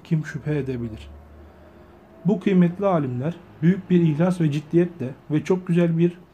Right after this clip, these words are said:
niyetle içtihat alanında çalıştıkları içindir ki doğruyu buldukları meselelerden dolayı ikişer kat,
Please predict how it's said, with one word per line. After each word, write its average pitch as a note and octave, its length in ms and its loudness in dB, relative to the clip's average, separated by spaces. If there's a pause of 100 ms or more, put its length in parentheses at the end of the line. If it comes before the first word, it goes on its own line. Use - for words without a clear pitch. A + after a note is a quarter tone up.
(680)
niyetle E3+ 520 -2
içtihat E3+ 420 -2
alanında C#3 360 -2
çalıştıkları D3+ 600 -2
içindir F3 440 0
ki A#2+ 180 -10 (400)
doğruyu E3 400 4
buldukları E3+ 440 2
meselelerden E3 760 0
dolayı C#3+ 360 0 (440)
ikişer F3 320 0
kat, E3+ 200 -4